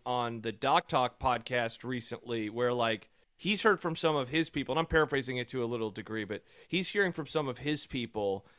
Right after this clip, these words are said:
that, like, Frost is kind of coaching the offensive line and that he is, like, that's where his focus is going. And so when you, again, w-,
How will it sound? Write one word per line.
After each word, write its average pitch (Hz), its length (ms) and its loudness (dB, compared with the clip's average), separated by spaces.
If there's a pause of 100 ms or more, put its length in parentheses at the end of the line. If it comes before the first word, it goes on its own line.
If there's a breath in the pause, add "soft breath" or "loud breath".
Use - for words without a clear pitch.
(180 soft breath)
that, 135 160 -2
like, 127 180 2
Frost - 580 8
is 127 120 -4
kind 120 240 -2
of 107 80 -8
coaching 113 400 -2
the 101 120 -4
offensive 98 520 -6
line 87 420 -10
and 135 140 -2
that 127 100 -2
he 180 300 4
is, 147 160 2 (160 soft breath)
like, 135 220 4
that's 180 280 10
where 185 180 8
his 175 360 6
focus 131 460 2
is 117 160 -8
going. 101 400 -4 (280 soft breath)
And 165 120 2
so 214 120 10
when 190 200 8
you, 160 260 6 (220 soft breath)
again, 185 300 8
w-, 180 180 -4